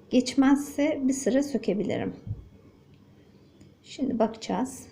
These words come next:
Biraz koyalım elyafımızı. Şöyle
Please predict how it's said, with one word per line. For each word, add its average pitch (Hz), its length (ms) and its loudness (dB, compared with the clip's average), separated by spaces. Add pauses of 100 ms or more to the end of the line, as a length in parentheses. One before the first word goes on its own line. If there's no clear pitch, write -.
(160)
Biraz 269 420 2
koyalım 233 540 4 (220)
elyafımızı. 175 960 -2 (3750)
Şöyle - 720 -4